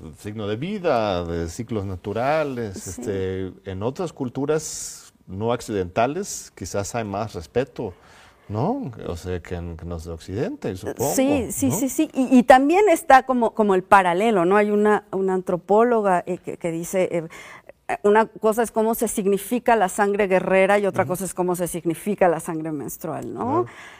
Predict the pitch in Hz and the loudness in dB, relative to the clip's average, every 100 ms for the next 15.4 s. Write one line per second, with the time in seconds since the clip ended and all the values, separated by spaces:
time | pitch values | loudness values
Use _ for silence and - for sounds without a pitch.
0 | - - 185 180 - 190 190 - - 233 | -20 -6 -4 -4 -2 0 0 -4 -4 0
1 | 240 214 214 220 - 202 185 180 175 170 | 2 4 4 2 0 -2 0 0 -2 -6
2 | - - - _ - - - 202 180 175 | -12 -20 -20 _ -20 -2 0 0 0 -2
3 | 180 240 269 - 190 185 - - 185 - | -2 -2 -2 -6 -10 -8 -12 -10 -10 -6
4 | 190 190 190 180 104 92 185 - 190 185 | -6 -6 -8 -12 -12 -8 -8 -6 -4 -4
5 | 180 180 - 175 165 - 170 170 165 - | -6 -10 -8 -10 -10 -8 -8 -8 -12 -14
6 | - - - - - 175 302 - - _ | -16 -18 -18 -16 -12 -8 -8 -10 -20 _
7 | _ _ _ _ _ _ - - - _ | _ _ _ _ _ _ -20 -20 -20 _
8 | - 170 127 98 127 117 120 107 143 143 | -6 -6 -6 -10 -10 -6 -6 -4 -4 -4
9 | 135 131 120 110 131 160 110 90 98 90 | -8 -6 -6 -4 -4 -4 -4 -6 -8 -8
10 | 95 - 139 - 87 87 101 117 285 285 | -8 -2 -2 -2 -8 -8 -6 -2 -2 0
11 | 247 113 110 240 120 123 113 120 120 165 | -2 -4 -2 0 0 -2 -4 -4 -2 -2
12 | 139 147 127 98 85 87 85 82 107 127 | 0 0 0 0 -4 -6 -8 -6 -6 -6
13 | 117 101 85 110 127 156 101 - 113 110 | -8 -10 -6 -6 -6 -8 -10 -6 -2 -2
14 | - 117 101 110 104 - 110 107 101 107 | -4 -8 -4 -4 -4 -6 -6 -6 -4 -4
15 | 117 131 151 139 | -4 -2 -2 -4